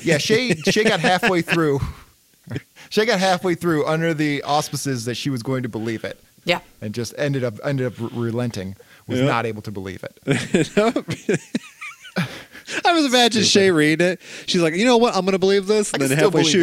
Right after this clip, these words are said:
Speaker 1: this part.
Speaker 3: she throws up her hands in frustration. It's
Speaker 1: She gave up
Speaker 3: unbelievable.
Speaker 1: gave up believing this one.
Speaker 2: Yep.
Speaker 1: It's unbelievable. Could not be believed.
Speaker 3: I love how, like, it says unbelievable, uh, unbelievable, strange, and then adventures.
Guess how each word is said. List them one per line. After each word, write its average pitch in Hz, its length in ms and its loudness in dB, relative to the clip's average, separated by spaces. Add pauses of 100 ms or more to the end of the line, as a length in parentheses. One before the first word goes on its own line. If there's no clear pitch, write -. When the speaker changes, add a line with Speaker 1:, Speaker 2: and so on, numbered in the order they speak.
Speaker 1:
this - 80 -4
part. 139 180 -2
Speaker 3:
she 185 120 2
throws 214 400 2
up 285 140 2
her 254 120 4
hands 226 300 4
in 202 80 -2
frustration. 208 640 4
It's 269 140 2
Speaker 1:
She 370 60 6
gave 381 80 6
up 381 80 2
Speaker 3:
unbelievable. 285 800 4
Speaker 1:
gave 196 300 2
up 214 140 2
believing 165 400 -2
this 107 220 -10
one. 98 240 -12 (560)
Speaker 2:
Yep. 185 140 -2
Speaker 1:
It's - 140 -20
unbelievable. 175 800 -4
Could 214 180 0
not 220 220 -2
be 240 80 -6
believed. 208 580 -4 (460)
Speaker 3:
I 160 60 4
love 262 160 6
how, 226 180 6
like, 185 240 4
it 160 160 2
says 160 220 2
unbelievable, 208 1080 4
uh, 180 200 0
unbelievable, 226 720 4
strange, 202 680 2
and 127 100 -2
then 131 220 0
adventures. 95 680 -6